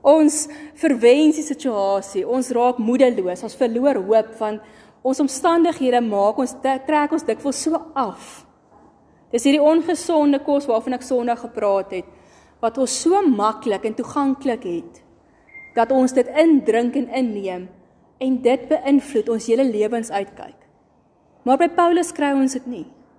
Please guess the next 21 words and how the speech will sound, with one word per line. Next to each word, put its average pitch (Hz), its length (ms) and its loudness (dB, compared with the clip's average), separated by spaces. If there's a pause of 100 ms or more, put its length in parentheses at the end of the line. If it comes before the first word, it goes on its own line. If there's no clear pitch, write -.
(540)
By 277 160 -2
Paulus 370 360 2
kry 330 200 0
ons 311 80 -2
nie 415 140 -2
in 277 80 -6
een 330 180 2
van 339 160 2
sy 302 160 2
briewe 240 320 -4
hierdie 240 240 -2
swaarmoedigheid 240 880 -2
wat 214 160 -6
ons 240 320 -2
eintlik 208 380 -8
ken 196 240 -8
nie. - 80 -20 (680)
Inteendeel, 381 460 2
ons 311 100 -4
kry 311 320 0
'n, 285 140 0